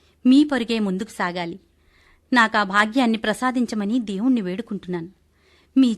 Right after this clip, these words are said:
చేతుల్లో తల పెట్టి పడుకొని, మీ ముఖంలోకి చూస్తూ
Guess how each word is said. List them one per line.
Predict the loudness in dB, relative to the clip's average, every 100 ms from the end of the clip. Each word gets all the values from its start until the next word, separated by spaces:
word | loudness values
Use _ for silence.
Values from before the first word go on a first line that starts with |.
| -4
చేతుల్లో | -6 -4 -6
తల | -8 -8 -8
పెట్టి | -10 -10
పడుకొని, | -10 -12 -8 -10 -10 _ _ _ _ _ _ _ 6
మీ | 6
ముఖంలోకి | 6 0 -2 0 -2 -6
చూస్తూ | -12 -10 -8 -10 -12 -12